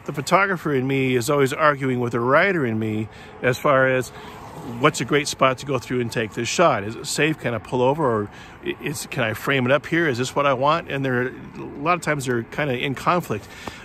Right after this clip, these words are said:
Uh, I'll see a great shot, but I can't find the area or the, or the safe space to go through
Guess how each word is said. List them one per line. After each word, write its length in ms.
Uh, 20
I'll 260
see 200
a 20
great 220
shot, 320
but 100
I 80
can't 320
find 320
the 240
area 520
or 20
the, 160
or 100
the 140
safe 260
space 360
to 100
go 140
through 280